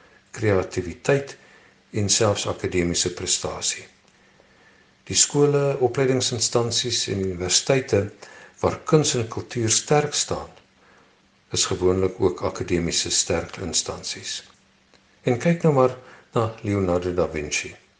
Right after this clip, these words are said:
Hy was kunstenaar, maar ook iemand wat baie eie tydse uitvindings wat ons vandag gebruik, toe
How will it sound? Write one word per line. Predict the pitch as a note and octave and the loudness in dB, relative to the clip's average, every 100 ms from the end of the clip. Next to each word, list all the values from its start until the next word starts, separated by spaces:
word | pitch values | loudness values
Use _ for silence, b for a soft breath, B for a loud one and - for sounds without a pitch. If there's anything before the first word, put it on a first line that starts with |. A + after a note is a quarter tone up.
| b b b b b - | b b b b b 2
Hy | F#2 | 4
was | F2+ - - | 4 0 4
kunstenaar, | F3 E3+ - G2+ F2+ F2 A2+ - _ b b b b | 6 6 2 0 2 2 0 -4 _ b b b b
maar | G#2 - - | -2 -2 2
ook | E3+ - | 2 2
iemand | B2 A2 A2 G#2+ - | 0 2 2 2 -4
wat | - | -4
baie | - A2 B2+ B2+ - | -4 0 2 2 2
eie | B2 A#2+ A#2+ | 4 4 4
tydse | A2 G2 A#2 G#2 | 0 0 -2 -2
uitvindings | - - G#2+ F#2+ - G2 - - - _ _ _ - | -4 -4 -4 -2 -2 -2 -4 -10 -20 _ _ _ -4
wat | G2 - B2 | -4 -2 2
ons | B2+ - | 2 2
vandag | F2 D#2 G#2+ B2+ - | -2 2 2 2 -2
gebruik, | - F2 E2 - B B B _ - | 0 -2 -2 -12 B B B _ 4
toe | E3+ | 4